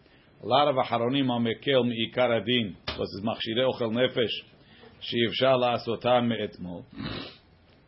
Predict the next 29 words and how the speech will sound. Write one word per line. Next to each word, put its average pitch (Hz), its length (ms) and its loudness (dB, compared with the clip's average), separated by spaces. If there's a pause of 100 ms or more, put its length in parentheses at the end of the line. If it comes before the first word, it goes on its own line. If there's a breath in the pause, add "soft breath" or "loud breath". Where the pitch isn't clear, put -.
(1500)
Right? 139 300 2 (300)
Ach, 147 440 0
en 160 200 0
lohorot 135 520 2
ken 135 180 0
la'acherim. 120 640 -2 (440 soft breath)
You 104 160 -8
can't, 135 320 2
shouldn't 135 300 0
tell 120 220 4
others, 107 280 0
because 117 320 -4
in 131 100 -2
general, 143 400 2
machshirim, 120 760 -2 (540 soft breath)
that's 101 220 -6
efshar 139 380 0
la'asotam. 131 720 0
When 101 120 -4
it 104 120 -4
looks 127 200 -2
like 123 220 -2
tikkun 123 400 -6
keli, 143 260 0
we 120 80 2
don't 120 220 2
tell 117 180 0
anybody 104 440 -2
else. 73 200 -14